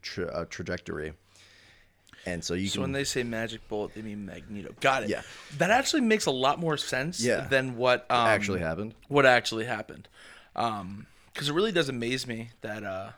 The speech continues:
Speaker 2: but yeah, I didn't mean to cut you off, but
Speaker 1: No, no, you're totally fine. I, I,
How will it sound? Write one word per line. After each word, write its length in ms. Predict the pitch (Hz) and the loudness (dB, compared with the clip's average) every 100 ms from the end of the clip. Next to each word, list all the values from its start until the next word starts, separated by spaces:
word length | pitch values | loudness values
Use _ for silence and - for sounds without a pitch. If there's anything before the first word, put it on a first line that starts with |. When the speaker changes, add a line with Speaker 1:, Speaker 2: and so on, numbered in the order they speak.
| _ - | _ -8
Speaker 2:
but 160 | 127 | -2
yeah, 140 | 131 113 | 0 2
I 20 | |
didn't 160 | 127 131 | 0 -4
mean 80 | |
to 60 | 110 | -4
cut 200 | - 123 | -6 -6
you 80 | 113 | -8
off, 180 | 110 - | -10 -10
but 100 | - | -4
Speaker 1:
No, 100 | 117 | -2
no, 120 | 113 120 | 0 0
you're 140 | 113 | -2
totally 240 | 110 113 110 | -4 -4 -4
fine. 260 | 123 110 | -6 -6
I, 160 | 80 98 | -4 -4
I, 140 | - | -4